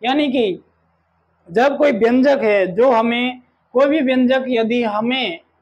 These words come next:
दिया हुआ है और उस व्यंजक के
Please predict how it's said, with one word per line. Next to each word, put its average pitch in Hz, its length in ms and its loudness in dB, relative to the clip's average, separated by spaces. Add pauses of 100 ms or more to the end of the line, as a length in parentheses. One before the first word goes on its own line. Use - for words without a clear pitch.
(340)
दिया 277 280 2
हुआ 233 400 2
है 269 300 0
और 269 320 4
उस 269 320 -2
व्यंजक 220 800 -4
के 262 360 -2